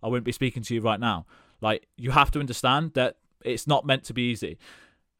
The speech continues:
And that's why saying that you need motivation to do it, it's just an easy excuse. It's just an easy get out.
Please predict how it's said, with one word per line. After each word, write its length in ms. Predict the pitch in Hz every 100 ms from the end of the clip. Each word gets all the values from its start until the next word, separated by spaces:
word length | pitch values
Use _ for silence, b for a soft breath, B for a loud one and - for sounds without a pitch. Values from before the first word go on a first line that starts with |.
| _
And 140 | - 123
that's 200 | 135 -
why 420 | 147 135 131 123 - _ 156
saying 580 | 143 - 143 151 151 127
that 180 | 147 131
you 160 | 131 123
need 240 | 135 131
motivation 520 | 131 131 123 123 127
to 120 | 117 110
do 160 | 123
it, 180 | 143 147
it's 220 | 120 113
just 260 | - 135 -
an 100 | 127
easy 540 | 123 131 117 117 110 -
excuse. 500 | 113 - 113 85 -
It's 100 | -
just 180 | 120
an 60 | 123
easy 240 | 127 113
get 280 | 104 123 113
out. 180 | 113 90